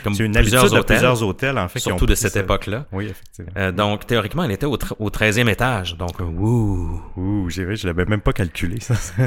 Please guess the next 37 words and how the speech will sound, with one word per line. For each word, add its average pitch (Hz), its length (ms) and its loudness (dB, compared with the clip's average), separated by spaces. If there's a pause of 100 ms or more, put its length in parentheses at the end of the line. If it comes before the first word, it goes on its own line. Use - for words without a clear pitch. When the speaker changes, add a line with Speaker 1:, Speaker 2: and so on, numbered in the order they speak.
(120)
Speaker 2:
<laughs> 156 460 -2
Speaker 1:
Puis, 117 300 -2
les 113 180 2
gens 165 160 0
qui - 120 -6
sont 110 220 0
allés, 107 240 2
justement, 113 360 -2
qui - 80 -4
ont 95 80 -4
visité 90 340 -6
cet 101 220 -4
hôtel-là 92 680 0
pour, 85 380 -2
pour 87 200 0
nous, 151 280 -2
euh, 90 520 -2 (160)
<laughs> - 160 -2
pas, 110 100 4
pas 107 140 -2
directement 101 400 -2
pour 98 160 -2
nous, 107 100 -2
mais 101 140 0
pour, 92 280 2
euh, 90 240 2
Speaker 2:
<laughs> 98 120 -8
Speaker 1:
pour 104 180 0
les, 95 200 0
les, 90 180 -2
les, 90 320 -6 (720)
les 104 360 -2
enquêteurs 110 800 0
de, 90 540 -6
de, 90 200 -8
du 98 120 -4
web, 107 320 2